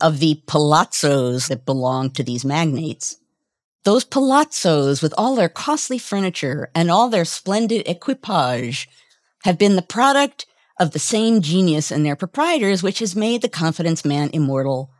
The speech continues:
and a prisoner at the Tombs, at jail. His genius has been employed on a small scale in Broadway. Theirs has been employed in Wall Street. That's all the difference.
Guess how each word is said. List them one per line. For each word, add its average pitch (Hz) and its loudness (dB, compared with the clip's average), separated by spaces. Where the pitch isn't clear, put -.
and 151 2
a 143 -2
prisoner 147 -2
at 139 -4
the 131 -4
Tombs, 120 -6
at - -10
jail. - -10
His 208 0
genius 269 2
has 202 -2
been 190 0
employed 175 2
on 160 0
a 131 -2
small 294 0
scale 160 0
in 143 0
Broadway. 135 0
Theirs 214 2
has 202 0
been 190 0
employed 170 2
in 170 0
Wall 127 -4
Street. - -10
That's 226 2
all 190 6
the 185 0
difference. 123 -6